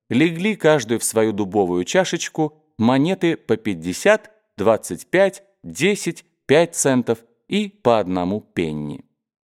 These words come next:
Пока что покупателей было немного. Дети, посланные за кирпичиком хлеба или картонкой молока –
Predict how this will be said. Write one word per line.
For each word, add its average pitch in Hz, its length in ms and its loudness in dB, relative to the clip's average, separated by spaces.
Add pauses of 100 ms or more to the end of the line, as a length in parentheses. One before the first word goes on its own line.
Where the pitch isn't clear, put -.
(280)
Пока 208 240 4
что 196 180 -2
покупателей 156 640 0
было 117 280 2
немного. 113 600 -2 (420)
Дети, 143 460 0
посланные 104 640 0
за 85 120 -6
кирпичиком - 560 -8
хлеба 143 440 0 (220)
или 131 160 2
картонкой 131 680 0
молока – 123 640 0